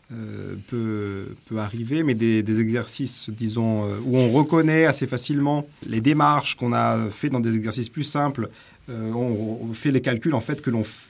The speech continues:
que l'on a l'habitude de faire. Donc, il suffit de le remettre dans un contexte, euh, de ce qu'on pourrait appeler une tâche complexe, donc quelque chose de, euh, où il faut reconnaître, euh, justement le,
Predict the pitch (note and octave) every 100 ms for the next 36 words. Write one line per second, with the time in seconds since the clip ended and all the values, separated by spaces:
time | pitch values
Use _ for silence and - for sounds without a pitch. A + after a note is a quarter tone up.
0 | - - A#2+ G#2+ G#2 G2+ G2+ G2 G#2+ A2
1 | A2+ G#2 A#2 A2 G#2+ - F3+ E3+ G2+ G#2
2 | - - - - A#2 A2 A2 - A2+ D3+
3 | A2+ A2 G#2+ G#2 A#2+ A2+ C#3 B2+ G#2+ G#2
4 | G#2+ A2 G2+ D#3 - - A2 G#2 G2+ G2+
5 | G2 G2+ G2+ - G#2 G2 F2+ G2 A2 G#2
6 | G#2 G#2+ A2 - B2 F3+ F3+ - A2+ G#2
7 | A2+ A#2 C#3+ B2+ G#2+ A2 G#2 - - -
8 | B2+ A#2 A2+ A#2+ A#2+ A2 - A#2+ A#2+ B2
9 | B2+ D#3+ D#3+ - A2 G#2+ G#2 G2+ - C3+
10 | C3 G2+